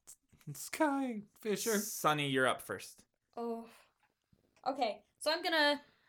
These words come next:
Speaker 3: uh, Sunny's gonna, uh, hop and slide over the rune she's currently taking cover with to just be covered on the other side.
Speaker 2: Awesome.
Speaker 3: So now <laughs> she's actually facing the right direction.
Speaker 2: Okay.
Speaker 3: Um, and she's gonna actually,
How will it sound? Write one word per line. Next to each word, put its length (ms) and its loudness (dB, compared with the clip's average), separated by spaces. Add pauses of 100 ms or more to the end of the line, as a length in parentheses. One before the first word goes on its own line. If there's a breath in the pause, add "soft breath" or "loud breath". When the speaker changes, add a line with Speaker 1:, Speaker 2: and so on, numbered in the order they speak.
(120 soft breath)
Speaker 3:
uh, 140 6
Sunny's 300 2
gonna, 340 4 (120)
uh, 300 0 (640)
hop 320 6
and 180 0
slide 480 6
over 560 4
the 120 -2
rune 320 0
she's 240 -4
currently 400 0
taking 280 0
cover 200 2
with 200 0
to 100 -2
just 220 -2
be 320 -6 (160 soft breath)
covered 260 0
on 80 -2
the 180 -10
other 240 4
side. 320 -4
Speaker 2:
Awesome. 500 8
Speaker 3:
So 120 0
now 160 4
<laughs> 0 -
she's 300 2 (120)
actually 480 6
facing 380 6
the 60 0
right 180 6
direction. 540 -2
Speaker 2:
Okay. 240 4 (300 loud breath)
Speaker 3:
Um, 220 8
and 120 4
she's 240 2
gonna 220 4 (180)
actually, 760 4